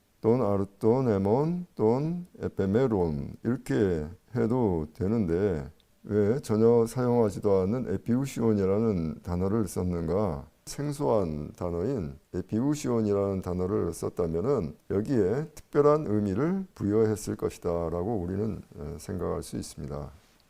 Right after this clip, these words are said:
그러면 이 에피우시온이 내일이라고 할 수도 없고, 왜냐하면 내일 일을 염려하지 말라는 예수님의 말씀도 있지 않습니까?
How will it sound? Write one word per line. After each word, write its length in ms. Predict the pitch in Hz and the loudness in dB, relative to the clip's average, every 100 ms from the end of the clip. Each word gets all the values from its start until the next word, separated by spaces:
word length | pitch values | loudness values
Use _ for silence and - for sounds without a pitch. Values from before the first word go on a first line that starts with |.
| _ | _
그러면 540 | 107 107 123 180 208 - | 2 4 4 2 -4 -2
이 160 | 113 | 0
에피우시온이 960 | 107 104 - 113 98 104 101 123 185 202 | 0 0 2 2 0 0 0 2 0 -4
내일이라고 920 | - 101 113 135 123 101 85 78 78 90 | -2 0 2 4 4 4 2 0 -4 -6
할 100 | 92 | -8
수도 360 | - 98 107 | -8 -2 0
없고, 560 | 82 - 85 80 139 180 - | 0 -4 -4 -2 -2 -4 -10
왜냐하면 640 | - 92 95 101 139 185 | -4 0 0 2 0 -2
내일 240 | 190 98 113 | -2 0 0
일을 260 | 107 107 117 | 0 0 0
염려하지 460 | 92 98 95 87 | 0 0 -2 -2
말라는 420 | 95 87 92 113 92 | -4 -2 0 0 -2
예수님의 680 | 95 101 92 95 104 85 - | -4 -4 -4 -2 0 0 -2
말씀도 400 | 82 - 98 98 | -6 -6 -4 -4
있지 160 | 85 - | -4 -8
않습니까? 640 | 71 - 78 76 120 | -8 -8 -10 -6 -8